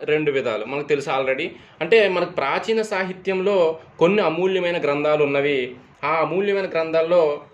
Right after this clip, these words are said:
చెప్పుకోవాల్సిన మొట్టమొదటిది తెలుగు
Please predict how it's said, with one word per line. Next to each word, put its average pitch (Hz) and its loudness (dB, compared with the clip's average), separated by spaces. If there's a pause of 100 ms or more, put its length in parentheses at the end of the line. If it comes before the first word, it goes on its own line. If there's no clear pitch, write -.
(140)
చెప్పుకోవాల్సిన 165 4
మొట్టమొదటిది 151 0 (380)
తెలుగు 175 2